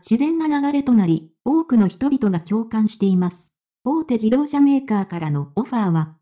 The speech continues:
平野さんの幅広い活動領域と多様な魅力を認められた結果と言えるでしょう。彼が自動車業界とのコラボレーションを果たすことで、新たな広告やプロモーション活動が展開される可能性があります。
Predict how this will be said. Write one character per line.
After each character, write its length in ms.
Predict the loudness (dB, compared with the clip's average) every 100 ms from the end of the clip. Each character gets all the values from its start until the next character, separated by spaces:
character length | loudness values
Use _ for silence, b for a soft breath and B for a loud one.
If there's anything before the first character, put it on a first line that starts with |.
| _
平 220 | 0 0
野 120 | 0
さ 180 | 0 4
ん 60 | 4
の 120 | 4
幅 200 | 2 -2
広 240 | 0 2
い 60 | 0
活 240 | 0 -2
動 160 | -2 0
領 220 | 2 2
域 240 | 0 -2 -4
と 140 | -4
多 180 | -2 0
様 220 | 2 2
な 100 | 0
魅 140 | -2
力 320 | -2 -4 -2 2
を 40 |
認 240 | 2 2
め 120 | 0 0
ら 100 | 0
れ 120 | -2
た 120 | -2
結 220 | -2 -4
果 140 | -4 -2
と 100 | 2
言 160 | 2
え 60 | 2
る 100 | 0
で 120 | 0
し 140 | -2 -4
ょ 100 | -4
う。 60 | -6 _ _ -6
彼 240 | -2 0
が 160 | 0 -4 -2
自 160 | -2 0
動 120 | -2
車 120 | -2
業 240 | -2 -4
界 240 | -2 -2 -2
と 120 | -2
の 100 | -2
コ 140 | -2
ラ 120 | -2 0
ボ 140 | 0
レ 140 | 0
ー 40 | -2
シ 140 | 0
ョ 40 | 2
ン 120 | 2
を 60 |
果 100 | -2
た 120 | -6 -6
す 80 | -4
こ 120 | -4
と 140 | -4
で、 240 | -4 -8 _ -8
新 200 | -6 -2
た 120 | 2
な 100 | 2
広 300 | 2 -2 -2
告 240 | -4 -2 -2
や 160 | -4 -2
プ 100 | 0
ロ 100 | 0
モ 180 | 2 0
ー 40 |
シ 140 | 0 -4
ョ 60 |
ン 60 | -4
活 260 | -8 -4
動 180 | 2 2
が 120 | 2
展 260 | 0 0 0
開 200 | 0 0
さ 140 | 0
れ 120 | 0 0
る 120 | -2
可 100 | 2
能 180 | 2 2
性 260 | 0 2
が 120 | 2 2
あ 60 |
り 100 | 2
ま 120 | 0
す。 180 | -2 -10